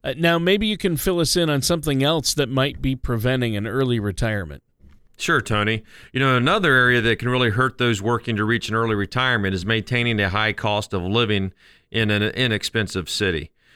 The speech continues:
Speaker 2: While there are people who are able to pull off, you know, living in a pricey area, and big cities are often, you know, where the well-paying jobs are, there are definitely expenses that come with that territory. So living in a high cost of, you know, of living city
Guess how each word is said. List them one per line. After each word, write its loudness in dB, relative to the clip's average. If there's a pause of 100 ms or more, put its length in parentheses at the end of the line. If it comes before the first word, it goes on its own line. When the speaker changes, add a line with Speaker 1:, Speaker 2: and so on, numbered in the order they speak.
(120)
Speaker 2:
While 0
there 2
are 2
people 0
who 2
are 2
able 2
to 0
pull 0
off, 0
you -4
know, -2
living 0
in 0
a 2
pricey -2
area, 2
and -2
big 0
cities 0
are 0
often, -4 (380)
you -4
know, 0
where 2
the 2
well-paying -2
jobs 0
are, 0 (200)
there 0
are 0
definitely 0
expenses -4
that -2
come -2
with -2
that -2
territory. -2 (280)
So -2
living 2
in 2
a 0
high 2
cost -2
of, -2
you -6
know, 2
of -2
living 0
city 0